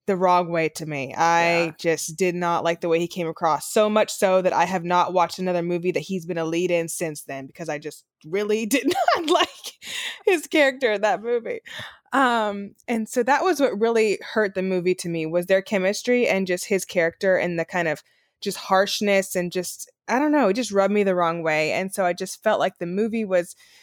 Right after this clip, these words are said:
Speaker 1: just overhyped. And, I mean, it's not terrible, but I just, I don't think
Speaker 2: Yeah.
Speaker 1: it's good. Um, and, um, I was sad 'cause I was like, "Oh,
Speaker 2: Yeah.
Speaker 1: I wanna see Lacey, like, in the, you know, with these beautiful animals and, like, all this stuff." And then it's like,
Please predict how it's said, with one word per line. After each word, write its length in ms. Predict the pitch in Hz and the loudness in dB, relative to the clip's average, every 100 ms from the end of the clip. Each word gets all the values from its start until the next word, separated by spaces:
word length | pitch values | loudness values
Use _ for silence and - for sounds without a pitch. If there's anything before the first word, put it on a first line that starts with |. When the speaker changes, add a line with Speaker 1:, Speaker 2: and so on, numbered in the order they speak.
| _ - | _ -10
Speaker 1:
just 180 | 247 - | -8 0
overhyped. 800 | 262 254 277 208 202 196 208 - - | 0 4 0 2 4 4 2 -4 -8
And, 400 | 214 202 196 208 - | -4 0 -2 -4 -4
I 40 | |
mean, 180 | 285 294 | -2 -2
it's 200 | 370 - | -4 0
not 220 | 370 240 - | 2 2 -4
terrible, 840 | - 190 220 240 233 226 226 220 | -6 0 2 4 2 2 2 2
but 240 | 202 196 - | 2 0 2
I 120 | 196 | -2
just, 200 | 190 - - | -2 -4 -2
I 80 | 196 | 0
don't 400 | 196 185 - - | 2 0 -2 -4
think 220 | 170 160 | -4 -4
Speaker 2:
Yeah. 60 | 170 | -10
Speaker 1:
it's 140 | - | -12
good. 440 | - 143 139 143 _ _ _ _ - | -2 0 2 -2 _ _ _ _ 0
Um, 460 | 185 185 180 175 170 - | 2 4 2 0 -6 -4
and, 600 | 180 170 160 160 165 - - | -2 0 0 -2 -6 -14 -14
um, 340 | 185 185 175 175 | -10 -8 -8 -4
I 80 | 262 | -4
was 160 | 302 | -4
sad 320 | - 427 330 - | -2 0 0 -2
'cause 140 | 226 | -2
I 60 | 240 | -2
was 100 | 233 | 0
like, 120 | 262 | -2
"Oh, 40 | 180 | 0
Speaker 2:
Yeah. 280 | 165 349 370 | 0 2 4
Speaker 1:
I 20 | |
wanna 220 | 359 381 | 2 0
see 180 | 370 339 | 2 2
Lacey, 460 | 226 214 - 254 240 | 4 2 0 0 4
like, 300 | 208 214 - | 2 2 -2
in 220 | 214 202 | 0 0
the, 100 | 190 | -2
you 100 | 208 | 0
know, 120 | 180 | 0
with 120 | 180 | 0
these 160 | 185 180 | -2 -4
beautiful 340 | 190 180 - - | -2 -2 -4 -2
animals 600 | 294 302 285 254 240 247 | 0 2 2 2 2 0
and, 140 | 226 | 0
like, 140 | 196 170 | 0 0
all 100 | 185 | 0
this 180 | 180 - | -2 -2
stuff." 440 | - 165 170 - | 0 2 2 -2
And 220 | 160 160 | -10 -8
then 120 | 151 156 | -8 -10
it's 220 | 160 - | -12 -12
like, 240 | - _ | -12 _